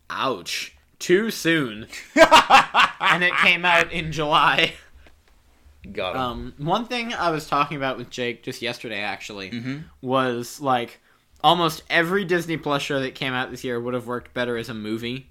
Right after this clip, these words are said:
Speaker 1: and Eternals would have worked better as a Disney Plus show.
Speaker 2: Hmm.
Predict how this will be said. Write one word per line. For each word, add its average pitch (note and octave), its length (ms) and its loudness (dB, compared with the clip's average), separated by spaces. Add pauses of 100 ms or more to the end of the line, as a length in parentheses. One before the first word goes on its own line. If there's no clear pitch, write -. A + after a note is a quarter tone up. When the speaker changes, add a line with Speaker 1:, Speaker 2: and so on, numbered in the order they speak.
(880)
Speaker 1:
and B2+ 120 -6
Eternals C#3 480 -4
would C3 80 -8
have B2 100 -10
worked C3+ 240 -6
better B2 180 -2
as A#2+ 140 -4
a A#2+ 60 -12
Disney B2+ 260 -8
Plus A2+ 240 -4
show. G2+ 260 -10 (1400)
Speaker 2:
Hmm. A2 840 -6